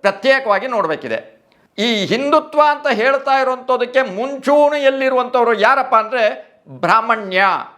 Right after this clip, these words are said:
ವೈದಿಕ ಧರ್ಮ, ಅಥವಾ ಇವತ್ತಿನ ಪುರೋಹಿತರು ಅಂತ ಹೇಳ್ತಾರಲ್ಲ, ಅವರಿದ್ದಾರೆ. ಇವರು ಈ ದೇಶದಲ್ಲಿ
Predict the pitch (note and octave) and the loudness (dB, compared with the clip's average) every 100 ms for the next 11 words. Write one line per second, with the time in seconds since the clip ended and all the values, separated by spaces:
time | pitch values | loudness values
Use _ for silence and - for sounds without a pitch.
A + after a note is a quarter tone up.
0 | _ _ _ _ _ _ _ _ - D3+ | _ _ _ _ _ _ _ _ -2 2
1 | B3 C#4 C4+ C4 A3+ E3 F#3 F3+ G3 F3 | 4 2 2 2 2 0 0 2 2 0
2 | - - _ _ _ _ _ _ _ _ | -6 -16 _ _ _ _ _ _ _ _
3 | E3+ A#3 A3+ G#3 C4 - - - _ _ | 2 4 4 4 2 -2 -12 -20 _ _
4 | - G3 C4 C4 A#3 A3+ - A3+ C#4+ C4 | -2 2 4 4 2 0 0 2 4 2
5 | B3+ B3 A#3+ G#3+ G3 G3 G#3 G#3 G3 G#3 | -4 -6 -4 -6 -6 -2 -2 -2 -2 -2
6 | C4+ - A#3+ C4 F#3 C3 - - _ _ | -2 0 0 0 -2 -4 -6 -16 _ _
7 | _ _ _ _ - F#3+ C#4+ E4+ C4+ G3 | _ _ _ _ -2 2 6 4 2 -2
8 | C#4 - _ _ _ _ G#3+ C4+ G3+ C4 | -6 -10 _ _ _ _ -8 -2 2 2
9 | C#4 C4+ B3+ G#3+ G#3 | 2 0 -2 -2 -6